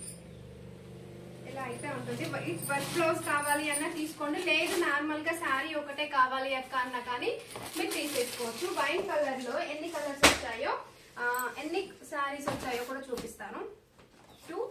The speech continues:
త్రీ, ఆ, టూ, త్రీ, ఫోర్,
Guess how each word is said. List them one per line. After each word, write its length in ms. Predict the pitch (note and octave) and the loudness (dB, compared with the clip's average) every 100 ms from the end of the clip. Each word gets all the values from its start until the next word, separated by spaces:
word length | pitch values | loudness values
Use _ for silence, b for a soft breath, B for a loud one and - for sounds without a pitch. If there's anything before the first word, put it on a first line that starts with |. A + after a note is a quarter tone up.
| - | -6
త్రీ, 180 | D4 F4 C5+ D5+ - - | -6 0 0 0 -8 -6
ఆ, 40 | D#4+ - | -4 -4
టూ, 100 | D#4 G#4 - - - - - - - - - - - - - - - - - - - - - - - - - - - - - - _ _ - - - - - - - - - - - | -6 -2 2 2 2 -10 -12 -14 -20 -20 -20 -20 -14 -6 -4 -4 -12 -14 -6 -6 -6 -16 -20 -20 -20 -20 -16 -14 -14 -16 -20 -20 _ _ -10 -10 -10 -16 -16 -18 -18 -18 -20 -16 -8
త్రీ, 200 | E4 G#4+ D5 - - _ _ _ - - - - - - _ _ - - - - - - - - - - - - - - - - - | 0 2 2 -2 -18 _ _ _ -2 -2 -2 -6 -8 -20 _ _ -20 -20 -18 -18 -20 -12 -8 -8 -8 -10 -10 -16 -16 -20 -20 -18 -10
ఫోర్, 320 | - D4+ F4 | -4 0 0